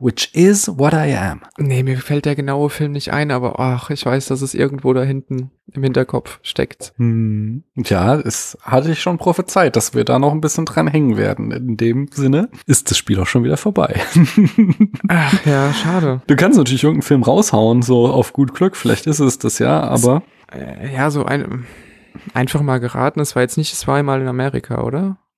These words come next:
Speaker 1: Nee, das
Speaker 2: Nee.
Speaker 1: ist es nicht. Nee.
Speaker 2: Ich glaub, da
Speaker 1: Hat er
Speaker 2: wechsel
Speaker 1: Marlon
Speaker 2: ich auch
Speaker 1: Brando
Speaker 2: grad.
Speaker 1: mitgespielt?
Speaker 2: Ich wollte
Speaker 1: Ich
Speaker 2: grad sagen,
Speaker 1: glaub
Speaker 2: ich glaub,
Speaker 1: nicht,
Speaker 2: da
Speaker 1: ja.
Speaker 2: wechsel ich grad sowieso
Speaker 1: Nee,
Speaker 2: was,
Speaker 1: nee,
Speaker 2: ja.
Speaker 1: äh,
Speaker 2: Nee.
Speaker 1: Robert De Niro ist das. Aber
Speaker 2: Ja,
Speaker 1: Marlon
Speaker 2: stimmt.
Speaker 1: Brando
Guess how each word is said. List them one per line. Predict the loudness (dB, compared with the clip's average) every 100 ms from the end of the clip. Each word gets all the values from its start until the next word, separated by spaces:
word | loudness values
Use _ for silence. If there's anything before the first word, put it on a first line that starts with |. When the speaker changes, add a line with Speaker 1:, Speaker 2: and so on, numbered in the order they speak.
| _
Speaker 1:
Nee, | 4 4 2 _ -10
das | -6
Speaker 2:
Nee. | -4
Speaker 1:
ist | -4
es | -6 -10
nicht. | -14 -16 -10
Nee. | -10 -8 -10 -10
Speaker 2:
Ich | -6
glaub, | -4 -2
da | 0
Speaker 1:
Hat | 2
er | 4
Speaker 2:
wechsel | 4
Speaker 1:
Marlon | 4 4
Speaker 2:
ich |
auch | 4
Speaker 1:
Brando | 4 4
Speaker 2:
grad. | 2
Speaker 1:
mitgespielt? | 2 0 -2 2 4
Speaker 2:
Ich |
wollte | 4 2
Speaker 1:
Ich |
Speaker 2:
grad | 0
sagen, | 0 0
Speaker 1:
glaub |
Speaker 2:
ich | 0
glaub, | -2
Speaker 1:
nicht, | -2
Speaker 2:
da | -2
Speaker 1:
ja. |
Speaker 2:
wechsel | -2 -4 -8
ich | -10
grad | -6 -8
sowieso | -4 -4 0 2
Speaker 1:
Nee, |
Speaker 2:
was, | 2
Speaker 1:
nee, | 2
Speaker 2:
ja. | 0
Speaker 1:
äh, | -2 -2
Speaker 2:
Nee. | -2 -4 0
Speaker 1:
Robert | 0 2
De | 0
Niro | 2 4 4 0
ist | -8 -12 -14
das. | -14 -4
Aber | 0
Speaker 2:
Ja, | 0
Speaker 1:
Marlon | -2
Speaker 2:
stimmt. | -4 -2 0 -2
Speaker 1:
Brando | -2 0 -2 -4